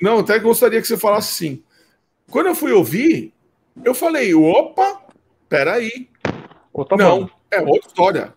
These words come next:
Speaker 1: é outra banda.
Speaker 2: Outra banda.
Speaker 1: A
Speaker 2: Outra
Speaker 1: Prica
Speaker 2: banda.
Speaker 1: tocando melhor, é, essa vocalista é melhor do que a
Speaker 2: Caralho.
Speaker 1: Fernanda. Sim, é, eu acho que é.
Speaker 2: Uhum.
Speaker 1: Entendeu?
Speaker 2: A banda
Speaker 1: É
Speaker 2: inteira
Speaker 1: outra
Speaker 2: tá melhor.
Speaker 1: parada.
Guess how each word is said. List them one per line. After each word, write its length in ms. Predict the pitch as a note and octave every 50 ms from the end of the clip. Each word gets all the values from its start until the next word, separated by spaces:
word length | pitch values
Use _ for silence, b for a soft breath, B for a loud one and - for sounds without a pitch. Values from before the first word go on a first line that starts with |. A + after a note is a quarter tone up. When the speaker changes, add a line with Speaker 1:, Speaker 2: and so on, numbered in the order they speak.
| -
Speaker 1:
é 60 | F3 E3
outra 300 | C3+ C#3 E3 - - -
banda. 320 | - D#3 F3 A3 A#3 F3+
Speaker 2:
Outra 120 | C3 - E3
banda. 300 | E3 D3 A#2+ A#2 A2 - _ _ _ _
Speaker 1:
A 100 | - E3+
Speaker 2:
Outra 140 | D3+ - - F3
Speaker 1:
Prica 220 | - A#3+ B3+ A#3+ A#3+
Speaker 2:
banda. 60 | -
Speaker 1:
tocando 360 | - F#3+ - - F3+ F3+ F3+ E3+
melhor, 760 | E3 D3+ C3+ B2+ B2+ B2+ C#3 D#3 E3+ F3+ F3 D3+ B2+ G#2+ b b b b b b
é, 140 | B2+ C3 C3
essa 260 | C#3 C#3 - E3+ E3+
vocalista 720 | C#3 E3 F3 E3+ - F3+ D#3 D3+ D#3+ F3+ E3 - - C#3+ - -
é 120 | G#3 A3+
melhor 280 | G#3+ G#3 F#3+ F3+ F3 E3
do 80 | E3 D#3
que 80 | D3
a 20 | D#3
Speaker 2:
Caralho. 80 | D3 D#3 D3+ D#3+ E3+ E3 D#3+
Speaker 1:
Fernanda. 340 | - D#3 D3+ D#3 D#3+ D#3+ D#3+
Sim, 540 | D#3+ - - G3+ G#3 G3 G3 G3 F#3+ F#3+ - -
é, 280 | - E3 E3 F3 E3 E3+
eu 180 | G3 G3 F3 D3+
acho 280 | C#3 D3+ D3+ - - -
que 140 | G3 F3
é. 240 | C#3 B2+ B2 B2 B2+ _ _ _ _ _ _ -
Speaker 2:
Uhum. 160 | C3 C#3 C#3+
Speaker 1:
Entendeu? 300 | B2 A#2 B2 C3+ D3+ D#3
Speaker 2:
A 40 | D3
banda 240 | C3+ D3+ F#3+ A3+ C#4
Speaker 1:
É 40 | B3
Speaker 2:
inteira 140 | G#3+ -
Speaker 1:
outra 140 | F#3 F3 F3
Speaker 2:
tá 60 | -
melhor. 140 | D3 - - -
Speaker 1:
parada. 180 | A#3 B2+ -